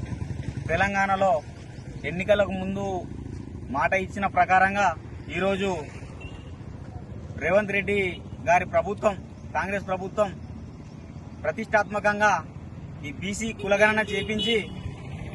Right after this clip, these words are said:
నలభై రెండు శాతం రిజర్వేషన్ను మొన్న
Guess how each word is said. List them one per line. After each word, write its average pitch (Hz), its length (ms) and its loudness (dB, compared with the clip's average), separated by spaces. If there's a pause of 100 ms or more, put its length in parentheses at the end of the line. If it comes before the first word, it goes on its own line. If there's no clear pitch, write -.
(180)
నలభై 180 300 0
రెండు 202 220 0
శాతం 196 320 2
రిజర్వేషన్ను 214 600 4 (720)
మొన్న 190 160 -2